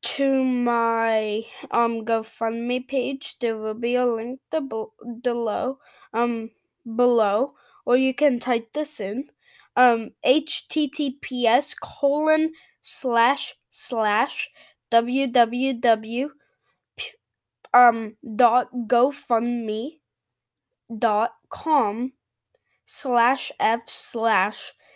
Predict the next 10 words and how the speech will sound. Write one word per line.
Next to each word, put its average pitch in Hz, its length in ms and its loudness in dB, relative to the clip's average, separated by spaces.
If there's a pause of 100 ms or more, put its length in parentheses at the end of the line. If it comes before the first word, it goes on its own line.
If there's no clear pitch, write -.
(280)
save 254 680 0 (220)
hyphen 269 680 0 (300)
the 247 440 2 (500)
hyphen 254 600 0 (340)
earth 254 380 2 (360)
hyphen 240 560 0 (300)
plant - 640 -2 (240)
hyphen 247 560 0 (320)
air 247 320 6 (640)
a 240 360 2